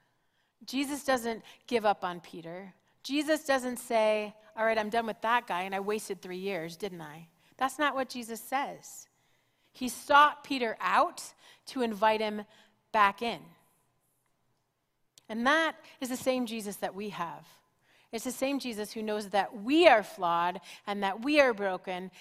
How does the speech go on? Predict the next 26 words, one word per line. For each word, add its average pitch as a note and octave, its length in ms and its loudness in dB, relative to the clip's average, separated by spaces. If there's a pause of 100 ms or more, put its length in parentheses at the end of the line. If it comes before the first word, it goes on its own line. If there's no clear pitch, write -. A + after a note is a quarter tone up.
(120)
and G3+ 140 -4
that G#3+ 220 -2
we D4+ 220 6
are C4 120 6
sinful, F3+ 680 -8 (200)
and G#3+ 140 -6
he B3+ 160 -4
comes G#3+ 380 -6
to G3 100 -12
find F#3 480 -8 (420)
us, - 420 0 (180)
and A3+ 100 -6
he A3+ 80 -4
doesn't G#3 420 2
give F#3+ 160 -6
up G3 160 0
on D#3+ 160 -12
us. - 440 -20
It's A#3+ 180 -16
really A#3+ 420 -6
important G#3 480 -12
for - 180 -18
us F3+ 200 -12
to F3+ 220 -16
remember F3+ 500 -10
that, D3 400 -16